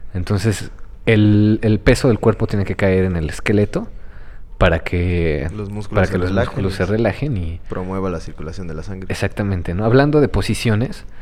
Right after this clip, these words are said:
Speaker 1: eh, mm, yo tengo muy en la cabeza plantadas dos posiciones. La ideal es dormir, eh, de cucharita,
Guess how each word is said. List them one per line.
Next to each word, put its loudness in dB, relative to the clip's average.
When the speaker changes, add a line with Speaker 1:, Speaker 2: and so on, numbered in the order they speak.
Speaker 1:
eh, 0
mm, -4
yo 0
tengo 0
muy 2
en 2
la 0
cabeza 0
plantadas 2
dos 2
posiciones. -2
La 4
ideal 8
es 8
dormir, 4
eh, 0
de 0
cucharita, 0